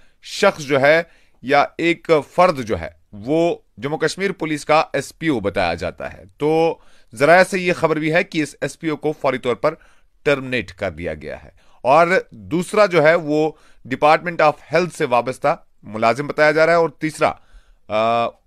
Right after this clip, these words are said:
इनमें से एक दुकानदार बताया जाता है जिसका ताल्लुक अरागाम इलाके से है। तो ये एक बड़ी कार्रवाई बांडीपुरा पुलिस की जानिब से आज देर शाम गुंड दचना के क्रॉसिंग पर अंजाम दी गई, जहां पर पुलिस पार्टी अरागाम जो है,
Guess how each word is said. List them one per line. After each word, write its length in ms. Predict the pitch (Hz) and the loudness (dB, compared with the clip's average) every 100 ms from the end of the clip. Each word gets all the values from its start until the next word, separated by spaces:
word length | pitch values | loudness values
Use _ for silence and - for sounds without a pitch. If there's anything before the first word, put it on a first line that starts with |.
| 139 | -12
इनमें 280 | 143 165 | -6 -4
से 200 | 160 160 127 | -2 -4 -2
एक 280 | 147 156 - | -2 -4 -8
दुकानदार 580 | 113 - 123 123 135 107 | -12 -2 -2 2 0 0
बताया 340 | 85 87 80 | -4 -6 -6
जाता 300 | 80 95 117 | -6 -4 -2
है 140 | 123 135 | -2 -4
जिसका 300 | 135 - 143 | -6 -4 -2
ताल्लुक 360 | 131 139 147 - | 0 0 -4 -4
अरागाम 400 | 110 98 92 87 | -2 -2 -4 -6
इलाके 320 | 80 80 - | -8 -10 -14
से 140 | - | -20
है। 160 | - - - | -20 -20 -16
तो 60 | 123 | -12
ये 420 | 120 185 175 196 - - _ _ - | -2 0 0 -2 -12 -20 _ _ -6
एक 140 | 151 | 0
बड़ी 180 | 143 185 | 2 2
कार्रवाई 320 | 196 180 185 | 2 4 2
बांडीपुरा 360 | 202 175 165 156 | 2 0 0 0
पुलिस 280 | 151 151 131 | 0 -4 -6
की 80 | 139 | -2
जानिब 240 | 139 151 | -2 -2
से 140 | 160 | 0
आज 400 | 147 139 131 135 - _ _ _ 104 | 2 2 2 -4 -6 _ _ _ -6
देर 180 | 135 165 | -4 0
शाम 340 | 185 180 226 - | 0 -2 -4 -16
गुंड 240 | 104 151 165 | -8 -6 -4
दचना 320 | 160 156 160 | -4 -4 -6
के 140 | 156 | -6
क्रॉसिंग 380 | - 139 - 139 | -4 -2 -2 -6
पर 140 | 143 | -6
अंजाम 480 | 131 - 123 127 131 | -6 -8 -2 -2 0
दी 120 | 131 | -4
गई, 220 | 143 165 214 _ _ - | -4 -4 -6 _ _ -2
जहां 160 | 123 | -2
पर 400 | 131 143 143 117 - _ _ _ | 2 2 2 0 -4 _ _ _
पुलिस 240 | 170 202 | -4 -4
पार्टी 580 | - 175 170 180 180 - _ _ - | 0 2 2 -2 -8 -10 _ _ -4
अरागाम 460 | 135 143 151 170 160 | 0 2 2 0 0
जो 120 | 147 | 0
है, 300 | 139 147 | 2 0